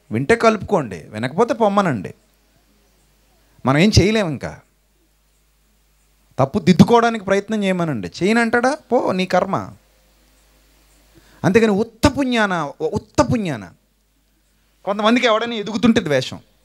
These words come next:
కొంతమందికి ఎవడైనా వర్ధిల్లుతుంటే ద్వేషం, కొంతమందికి ఎవరికైనా ఎక్కువ పేరు వచ్చేస్తుంటే ద్వేషం,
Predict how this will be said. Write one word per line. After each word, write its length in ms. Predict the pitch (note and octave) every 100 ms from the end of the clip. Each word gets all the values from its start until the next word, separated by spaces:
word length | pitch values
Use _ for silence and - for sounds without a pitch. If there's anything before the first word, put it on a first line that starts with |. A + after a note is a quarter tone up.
| _ _ _ _ _ _ _ _
కొంతమందికి 400 | G3 A3+ B3 B3
ఎవడైనా 280 | A#3 A3+ A#3+
వర్ధిల్లుతుంటే 640 | G#3 F#3+ F3 A#3+ A#3+ A#3 A3+
ద్వేషం, 380 | D3+ C3+ - F#2 _ _ _ _ -
కొంతమందికి 420 | A3+ A#3 C4 B3
ఎవరికైనా 360 | A3+ A#3 B3+
ఎక్కువ 180 | A3+ B3
పేరు 260 | B3 G#3+ A#3
వచ్చేస్తుంటే 480 | B3 B3 A#3 A#3 A3+
ద్వేషం, 380 | D#3+ C#3+ -